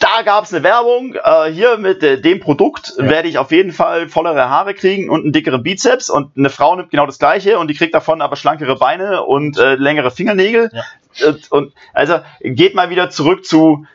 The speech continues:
Speaker 1: ey, weiß ja nicht, vielleicht zur Tagesschau und nicht zur Bild-Zeitung. Ja, hier C N N mehr und weniger Fox News. Ich weiß nicht, wie soll ich's denn sonst ausdrücken, um Himmels Willen, ja?
Speaker 2: <laughs>
Speaker 1: Versucht doch mal einen Coach zu fragen, der sich den ganzen Tag damit auseinandersetzt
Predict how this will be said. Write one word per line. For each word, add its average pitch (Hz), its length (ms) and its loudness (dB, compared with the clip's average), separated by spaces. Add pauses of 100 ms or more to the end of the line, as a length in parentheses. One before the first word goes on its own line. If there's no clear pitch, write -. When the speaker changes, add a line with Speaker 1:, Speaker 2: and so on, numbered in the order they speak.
(160)
Speaker 1:
ey, 135 140 2
weiß 147 180 0
ja 156 80 -2
nicht, 127 160 -4
vielleicht 139 240 -2
zur 143 140 -10
Tagesschau 139 560 0
und 123 160 -6
nicht 143 140 -6
zur 117 100 -2
Bild-Zeitung. 98 680 -2
Ja, 127 240 0
hier 123 280 -2
C 120 180 -4
N 135 120 -2
N 127 500 -4
mehr 135 340 2
und 113 200 -2
weniger 120 260 2
Fox - 320 -6
News. 143 260 0
Ich 110 100 -4
weiß 127 180 0
nicht, 120 100 -14
wie 117 40 -8
soll 143 140 0
ich's - 80 -10
denn 120 120 -8
sonst 156 200 -4
ausdrücken, 110 460 -2
um 107 80 0
Himmels 107 280 -2
Willen, 101 220 2
ja? 135 200 -2 (100)
Speaker 2:
<laughs> - 100 -20
Speaker 1:
Versucht 147 300 0
doch 165 80 2
mal 160 140 2
einen 147 100 -10
Coach 160 240 -4
zu - 100 -8
fragen, 160 340 0
der 160 100 -4
sich 147 100 -12
den 135 140 0
ganzen 156 240 -2
Tag 151 180 0
damit 160 180 -4
auseinandersetzt 143 760 -2